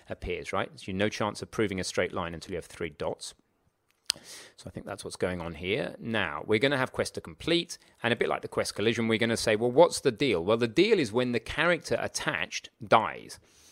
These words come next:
So this is gonna require a component, this guy, isn't it? It, it requires, the concept of killing somebody requires a health system. So let's do that. Let's go require component, um, and let's go type of,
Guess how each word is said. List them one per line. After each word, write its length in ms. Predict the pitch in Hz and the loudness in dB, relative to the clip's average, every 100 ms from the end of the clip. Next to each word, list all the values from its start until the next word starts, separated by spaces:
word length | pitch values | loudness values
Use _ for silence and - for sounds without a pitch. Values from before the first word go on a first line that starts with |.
| - - - - | -20 -20 -20 -4
So 140 | - | 2
this 180 | 120 175 | 4 4
is 120 | 233 | 0
gonna 180 | 202 160 | 0 2
require 840 | 120 117 - - 151 180 117 78 - | 4 2 0 0 2 4 2 -2 -6
a 80 | 90 | -10
component, 640 | 95 90 - 104 78 - | -10 -6 -2 -2 -4 -12
this 160 | - | -14
guy, 280 | - - 55 - | -12 -14 -16 -14
isn't 200 | 101 85 | -12 -12
it? 100 | - | -14
It, 180 | - - | -14 -8
it 180 | 147 156 | -6 -2
requires, 500 | 147 - 208 151 90 | -4 0 2 4 2
the 100 | 120 | -2
concept 520 | - 202 - 233 - | 0 0 0 -2 -4
of 100 | - | -14
killing 320 | - 165 135 | -4 -2 -2
somebody 400 | - 90 78 76 - - - | -4 -8 -10 -14 -20 -16 -2
requires 480 | 113 - 160 170 | -2 2 2 4
a 140 | 135 120 | 2 0
health 260 | 117 123 | 0 0
system. 400 | - - - 73 | -2 -10 -12 -12
So 100 | - | -2
let's 120 | 196 196 | 0 0
do 180 | 294 | -2
that. 140 | - - | -4 -8
Let's 100 | - | -4
go 100 | 127 | -2
require 380 | 98 - 143 156 | -2 -2 0 0
component, 560 | 107 - 78 120 - - _ _ _ _ _ | -4 -10 -10 -12 -12 -18 _ _ _ _ _
um, 240 | - 95 92 | -2 -2 -2
and 140 | 101 | -4
let's 120 | 98 - | -6 -6
go 120 | - | -8
type 360 | - 151 143 | -2 0 0
of, 300 | 147 - - | -2 -6 -6